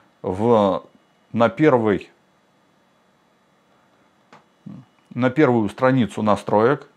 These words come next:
здесь выберем Full H D. Теперь мы снимаем Full H D. Выбрали точечный фокус,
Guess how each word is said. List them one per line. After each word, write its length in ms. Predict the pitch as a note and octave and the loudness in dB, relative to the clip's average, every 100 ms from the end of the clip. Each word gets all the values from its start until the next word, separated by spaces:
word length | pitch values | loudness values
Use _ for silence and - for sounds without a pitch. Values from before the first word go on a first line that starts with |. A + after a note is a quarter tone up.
| _ | _
здесь 580 | A#2 G#2+ A2+ D#3+ G3 - - | -6 -4 0 0 0 -8 -12
выберем 680 | A2 F#2+ G#2 D#3+ D#3 D#3 D3 - _ _ _ | -8 -2 -2 0 -2 -2 -4 -12 _ _ _
Full 300 | - G3 F#3 | -10 -2 0
H 140 | A#2+ | 0
D. 220 | G#2+ G#2 F2+ _ _ _ _ _ _ _ _ _ _ _ _ _ _ _ _ _ _ _ _ _ _ _ _ _ _ _ _ _ _ _ _ _ _ _ _ _ _ | -2 -8 -8 _ _ _ _ _ _ _ _ _ _ _ _ _ _ _ _ _ _ _ _ _ _ _ _ _ _ _ _ _ _ _ _ _ _ _ _ _ _
Теперь 320 | - G#2 D#3 G#3 | -14 -4 -2 0
мы 160 | E3 | -2
снимаем 460 | - C3+ B2 C3+ C#3+ | -4 -2 0 2 0
Full 340 | - C3+ B2 | -2 -2 -2
H 80 | G2 | -2
D. 220 | F#2 E2 F#2 _ _ _ _ _ _ _ _ _ _ _ _ _ _ _ _ _ _ _ _ _ _ _ _ _ _ _ _ _ _ _ _ - | -6 -8 -12 _ _ _ _ _ _ _ _ _ _ _ _ _ _ _ _ _ _ _ _ _ _ _ _ _ _ _ _ _ _ _ _ -10
Выбрали 600 | G#2+ C3 A#2+ G2+ F2 D2 _ _ _ _ _ _ _ _ _ _ _ _ _ | 0 2 2 0 -2 -8 _ _ _ _ _ _ _ _ _ _ _ _ _
точечный 480 | A#2 G2 - - G2 | -4 -4 -6 -12 -12
фокус, 520 | - D3+ D#3 - - | -4 -4 -4 -8 -14